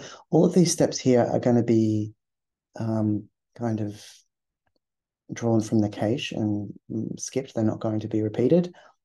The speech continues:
And then this step here is going to be repeated with the, uh, the clone and the pull. So we're gonna get all of the updated files, and then it's going to, yeah,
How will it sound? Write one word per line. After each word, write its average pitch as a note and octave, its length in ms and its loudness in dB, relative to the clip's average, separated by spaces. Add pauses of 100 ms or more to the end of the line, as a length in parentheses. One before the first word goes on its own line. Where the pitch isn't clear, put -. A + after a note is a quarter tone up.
(240)
And G#2+ 120 -2
then G#2+ 160 2
this G#2+ 160 -2
step - 180 -8
here G2+ 220 -8
is G2 100 -12
going - 240 -10
to - 120 -18
be G#2 300 -12 (520)
repeated A2+ 560 0
with A2 260 -4
the, G#2 320 -4 (640)
uh, G#2+ 240 -4
the G2+ 140 -6
clone A#2+ 680 2 (220)
and G2+ 180 0
the G2 60 -6
pull. B2 480 4 (340)
So G#2+ 400 -2
we're G#2 80 -4
gonna G#2 180 -4
get G#2 240 -6 (220)
all G#2+ 160 -6
of G#2 80 -8
the - 160 -10
updated G#2+ 400 -6
files, C3 640 4
and G#2+ 160 -2
then G#2 100 2
it's - 240 -6
going G2+ 280 -2
to, - 180 -12
yeah, G#2 320 -6